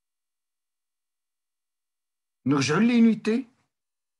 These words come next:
La fonction échelon unité. Sa transformée de Laplace. Z de U. Hum, L, L de U.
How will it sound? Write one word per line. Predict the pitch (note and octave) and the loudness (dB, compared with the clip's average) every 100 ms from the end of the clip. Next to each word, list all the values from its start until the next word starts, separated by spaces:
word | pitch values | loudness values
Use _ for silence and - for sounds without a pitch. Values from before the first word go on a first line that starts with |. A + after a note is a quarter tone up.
| _ | _
La | B2 | -10
fonction | - F#3 - F#3+ | -6 -8 -6 -8
échelon | E3+ - - F3 - | -6 -6 -8 -10 -4
unité. | C#3+ B2+ - - A#2 _ _ _ _ _ _ _ _ _ _ _ _ _ _ _ _ _ _ _ _ | -2 -2 -4 -18 -20 _ _ _ _ _ _ _ _ _ _ _ _ _ _ _ _ _ _ _ _
Sa | - D#3+ | -10 -8
transformée | D#3 F3 - D#3+ D#3+ | -6 -6 -4 -2 -2
de | C3 | -2
Laplace. | G#2+ - F#2 D2+ - - _ _ _ _ _ - | -6 -8 -14 -14 -18 -20 _ _ _ _ _ -8
Z | B2 C#3+ | -4 -4
de | G#2 C3+ | -4 -4
U. | B2+ G2+ - _ _ _ - | -4 -6 -10 _ _ _ 0
Hum, | A3 C#3+ F#2+ - - _ - | 2 2 -2 -8 -20 _ -2
L, | G3+ G#3+ F#3 D3 A2+ - - | 0 2 2 2 0 -6 -6
L | D#3+ D#3+ C3 F#2+ D2+ F#2 | -2 0 -2 -4 -8 -10
de | B2 | -8
U. | C#3+ A2 - | -4 -6 -8